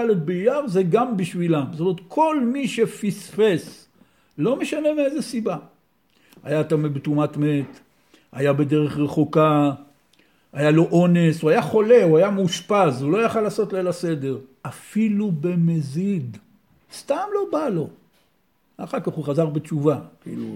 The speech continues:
אחרי ליל הסדר. או ילד וילדה שעוד לא היו בני מצוות בתאריך הזה, י"ד באייר זה לכולם.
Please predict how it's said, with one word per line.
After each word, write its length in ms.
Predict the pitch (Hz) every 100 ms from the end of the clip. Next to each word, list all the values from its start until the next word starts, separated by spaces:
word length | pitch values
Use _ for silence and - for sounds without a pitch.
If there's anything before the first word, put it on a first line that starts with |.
| 135 175 262 196
אחרי 240 | 143 156
ליל 200 | 131 127
הסדר. 340 | 120 - - - _ _ _ _ _ _ _ _ _ _ -
או 140 | 185
ילד 360 | 190 247 233 175
וילדה 540 | 170 196 196 175 220 190
שעוד 300 | 156 151 147
לא 200 | 185 175
היו 200 | 180 190
בני 340 | 151 175 185
מצוות 680 | 175 170 180 202 220 143 -
בתאריך 840 | 170 143 143 151 143 143 143 165 143
הזה, 360 | 135 190 269 285 - -
י"ד 300 | 127 139 139 220 226 175
באייר 460 | 139 151 151 202 196
זה 280 | 147 151 165
לכולם. 960 | 147 143 - 208 240 233 220 170 160